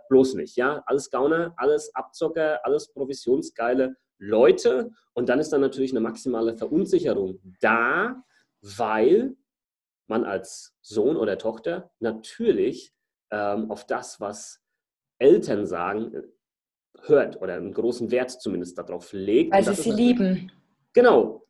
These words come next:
Speaker 1: Und,
Speaker 2: Und die
Speaker 1: äh,
Speaker 2: meinen
Speaker 1: dann
Speaker 2: es ja nur
Speaker 1: natürlich
Speaker 2: gut mit einem.
Speaker 1: Genau. Und das ist das,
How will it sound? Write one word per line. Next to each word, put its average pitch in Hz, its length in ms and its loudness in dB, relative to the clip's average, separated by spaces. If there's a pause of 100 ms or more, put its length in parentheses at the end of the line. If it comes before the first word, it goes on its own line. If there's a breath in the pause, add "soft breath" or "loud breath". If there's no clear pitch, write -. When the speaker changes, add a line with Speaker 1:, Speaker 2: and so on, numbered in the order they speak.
Speaker 1:
Und, 160 360 2
Speaker 2:
Und 214 140 6
die 220 40 8
Speaker 1:
äh, - 20 8
Speaker 2:
meinen 208 200 6
Speaker 1:
dann - 20 8
Speaker 2:
es - 80 6
ja 233 80 4
nur 247 120 10
Speaker 1:
natürlich - 60 2
Speaker 2:
gut 285 200 4
mit 269 160 8
einem. 185 560 2
Speaker 1:
Genau. 185 400 6 (260)
Und 156 100 4
das 175 120 4
ist 196 100 2
das, - 160 0